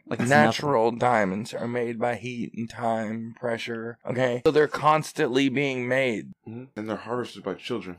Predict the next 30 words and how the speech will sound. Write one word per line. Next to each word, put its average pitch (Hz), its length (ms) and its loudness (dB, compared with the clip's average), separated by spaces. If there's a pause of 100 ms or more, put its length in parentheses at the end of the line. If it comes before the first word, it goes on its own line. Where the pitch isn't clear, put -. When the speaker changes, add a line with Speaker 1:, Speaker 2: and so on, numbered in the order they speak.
Speaker 1:
What 147 180 8
is 196 100 6
a - 20 8
Speaker 2:
You're 160 80 10
Speaker 1:
natural 139 340 8
Speaker 2:
right, 170 120 12
Speaker 1:
diamond? 151 180 8
Speaker 2:
that's 151 180 2
terrible. 139 560 6
What 107 180 2
I'm 143 80 2
Speaker 3:
Okay. 147 60 -4 (360)
Speaker 2:
saying, 131 120 -6
one 156 180 6
that 165 120 2
just 139 260 -2
comes 127 340 2
out 127 180 8
of 120 100 0
the 117 120 2
earth, 113 260 2
it's 113 160 -8
not 123 220 2
in 98 60 0
any 113 140 2
way 127 160 2
man-made, 113 560 -2
a 110 80 -4
raw 120 300 6
diamond. 104 540 -4